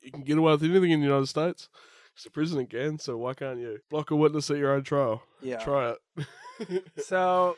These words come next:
Speaker 2: this kind of reveals, again, to me, like, there's an element of, like, public ignorance about foreign affairs on display in an answer like this, but it may be just that it's, it's relative to the threat that people see with Trump, or the everyday,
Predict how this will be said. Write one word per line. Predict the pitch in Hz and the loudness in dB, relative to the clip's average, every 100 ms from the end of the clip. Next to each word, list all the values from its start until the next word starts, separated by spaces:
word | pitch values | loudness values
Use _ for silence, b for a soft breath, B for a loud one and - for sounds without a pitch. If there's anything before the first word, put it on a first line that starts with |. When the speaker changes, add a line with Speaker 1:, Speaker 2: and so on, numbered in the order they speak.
| _ | _
Speaker 2:
this | _ 202 208 | _ -2 -2
kind | - 349 | -4 2
of | 302 180 | 2 2
reveals, | 160 165 180 170 143 - _ _ _ _ | 0 2 2 0 -2 -12 _ _ _ _
again, | 165 175 185 151 | -4 -2 -2 -4
to | 165 | -8
me, | 170 156 | -6 -4
like, | 143 131 - - | -4 -6 -12 -8
there's | 147 | -8
an | 160 | -6
element | 180 185 170 147 | -6 -4 -4 -6
of, | |
like, | 131 - _ | -10 -14 _
public | - 175 156 - - | -10 -6 -6 -8 -12
ignorance | 156 151 139 120 - | -12 -10 -12 -12 -16
about | 143 131 127 | -10 -8 -8
foreign | - 151 143 | -10 -8 -6
affairs | 123 - 135 131 160 156 - | -8 -12 -8 -4 -4 -6 -10
on | 143 143 | -10 -10
display | 123 - 143 143 147 147 _ | -14 -10 -6 -4 -4 -8 _
in | - | -12
an | 139 135 | -12 -10
answer | 131 135 156 170 | -12 -12 -8 -6
like | 165 165 - | -4 -4 -2
this, | 165 202 196 - B B _ | 0 0 -2 -10 B B _
but | 170 | -2
it | 170 | 0
may | 175 233 | 2 0
be | 175 170 160 | 2 -2 -4
just | 147 151 - | -4 -6 -4
that | 143 | -6
it's, | 135 - - _ _ | -6 -8 -16 _ _
it's | 151 - | -12 -2
relative | 147 160 147 - 147 131 | 2 2 0 -6 -8 -8
to | - | -16
the | 131 | -16
threat | 123 151 143 | -8 -6 -6
that | 135 | -10
people | - 147 131 | -14 -16 -16
see | - 143 | -16 -18
with | 120 _ | -18 _
Trump, | - 123 107 _ _ _ | -12 -12 -12 _ _ _
or | 147 | -6
the | 147 156 | -6 0
everyday, | 156 151 143 143 143 139 135 | 0 0 -6 -2 0 0 -4